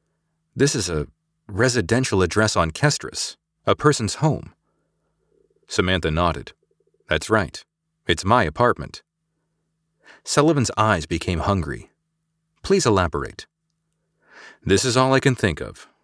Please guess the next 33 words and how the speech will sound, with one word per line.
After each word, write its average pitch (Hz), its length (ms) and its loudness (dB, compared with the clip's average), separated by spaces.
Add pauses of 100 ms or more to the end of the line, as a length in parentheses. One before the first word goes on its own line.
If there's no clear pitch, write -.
(120)
When 85 180 0
Julian 113 400 2
cut - 220 0
me 120 160 -2
off, 101 420 -2 (220)
he 95 220 0
really 85 580 0
cut 87 240 -2
me 92 160 -2
off. 85 380 -2 (600)
But 107 120 0
my 110 100 6
apartment, - 720 -2 (180)
it's - 180 0
hardened 156 340 2
to 147 60 4
the 107 100 2
point 135 280 0
of 92 160 -2
paranoid 139 480 2
embarrassment, 98 680 -2 (200)
all 98 220 6
programmed 131 560 2
by 123 80 6
Julian. 92 480 -2 (720)
The 101 100 6
systems 151 460 0
monitor 131 360 6
for 123 140 0
security 127 480 2
breaches, 87 400 2
both 92 320 0
digital 143 400 2